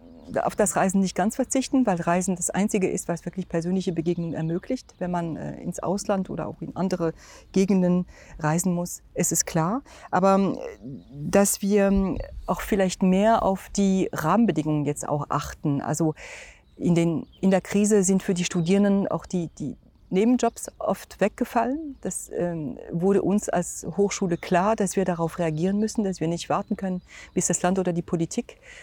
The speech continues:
ähm, da Fonds einrichten. Wir haben das gemacht mit einer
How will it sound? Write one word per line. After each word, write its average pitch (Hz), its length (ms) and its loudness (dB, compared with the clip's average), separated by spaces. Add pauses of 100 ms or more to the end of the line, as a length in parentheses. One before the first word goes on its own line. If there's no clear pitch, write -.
(160)
ähm, 175 500 -2
da 165 360 -2
Fonds 214 440 -2
einrichten. 202 560 2
Wir 170 120 2
haben 220 160 4
das 190 200 -2
gemacht 175 480 -8
mit 196 240 -2
einer 180 400 0